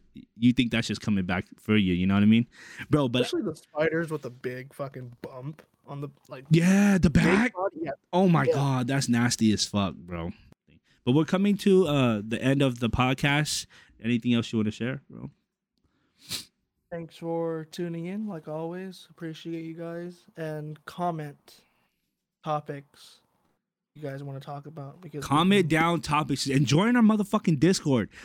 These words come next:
Speaker 1: Join our motherfucking Discord. And, you know, there's sections where you could write theories or stories or whatever you wanna write. Bro, write that shit down and we'll talk about it if you wanna be featured on the podcast. You know what I'm saying? So, yeah,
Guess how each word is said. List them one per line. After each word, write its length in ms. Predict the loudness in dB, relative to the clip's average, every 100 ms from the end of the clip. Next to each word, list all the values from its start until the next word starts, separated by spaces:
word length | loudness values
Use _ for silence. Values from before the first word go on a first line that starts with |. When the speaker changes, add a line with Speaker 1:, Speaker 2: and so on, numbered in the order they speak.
| -14 0
Speaker 1:
Join 360 | 2 4 4
our 100 | 4
motherfucking 640 | 4 4 2 2 2 2 4
Discord. 600 | 4 2 2 2 2 0 -6 _ _ _ 0
And, 140 | 4
you 80 | 6
know, 180 | 6 4
there's 220 | 2 2
sections 640 | 0 -2 0 0 2 2
where 80 | 4
you 80 | 4
could 120 | 4
write 240 | 2 0 2
theories 400 | 6 8 6 4
or 60 | -2
stories 500 | 0 4 4 4 4
or 60 |
whatever 260 | 4 2 2
you 140 | 4
wanna 180 | 4 4
write. 320 | 4 2 -2 -8 -20 _ -2
Bro, 260 | -2 -2 -8 _
write 240 | 0 0
that 140 | 2 0
shit 220 | 0 2
down 280 | 2 4 4
and 100 | 4
we'll 160 | 4
talk 200 | 2 0 0
about 220 | 0 0
it 40 |
if 100 | 0
you 60 | -2
wanna 120 | -2
be 120 | -4
featured 340 | -4 -2 -2 0
on 120 | 0
the 60 | -2
podcast. 480 | -2 -4 -2 -4
You 60 | -2
know 40 |
what 40 | 0
I'm 60 |
saying? 360 | 0 0 0 2
So, 460 | 0 -2 -2 -4 -8 -10 -10 -10 _
yeah, 360 | -8 -6 -6 -8